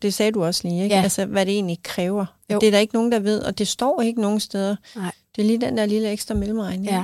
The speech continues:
Speaker 2: og det kommer rigtig meget an på, hvor man er, inden man går i gang. En stor del af det at blive certificeret, det er faktisk både, hvis det er en B Corp, altså en virksomhedscertificering eller en produktcertificering, det er, det kræver rigtig meget, at man begynder at skrive ned, hvad man laver.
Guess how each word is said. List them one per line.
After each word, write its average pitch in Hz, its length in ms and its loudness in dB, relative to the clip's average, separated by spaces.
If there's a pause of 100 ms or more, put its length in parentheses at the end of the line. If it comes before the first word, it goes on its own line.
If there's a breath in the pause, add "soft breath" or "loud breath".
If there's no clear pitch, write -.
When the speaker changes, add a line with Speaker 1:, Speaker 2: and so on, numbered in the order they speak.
Speaker 2:
og - 120 -2
det 202 80 2
kommer 202 260 0
rigtig 226 220 0
meget 208 240 2
an 196 100 -2
på, 208 160 -4
hvor 190 140 0
man 180 140 -2
er, 170 200 0
inden 196 240 0
man 196 160 -2
går 180 120 -4
i 160 80 -2
gang. 165 260 -4 (760 soft breath)
En 208 120 0
stor 208 340 4
del 202 200 2
af 190 60 0
det 196 120 0
at 196 60 0
blive 190 140 -2
certificeret, 185 920 0
det 208 60 2
er 214 40 2
faktisk 180 440 -2
både, 202 480 4 (500)
hvis 185 120 -6
det - 100 -4
er 175 40 -2
en 170 60 -6
B 180 220 -4
Corp, 196 220 -2 (260)
altså 180 180 -6
en 170 100 -4
virksomhedscertificering 190 880 0
eller 156 120 0
en 160 60 -4
produktcertificering, 196 840 -2 (720 loud breath)
det 214 80 4
er, 208 40 6
det 208 100 2
kræver 220 260 6
rigtig 220 200 2
meget, 190 200 4
at 208 60 2
man 202 120 0
begynder 202 320 -4
at 202 100 -2
skrive 185 280 -2
ned, 196 160 0
hvad 202 100 -2
man 185 140 -2
laver. 151 280 -2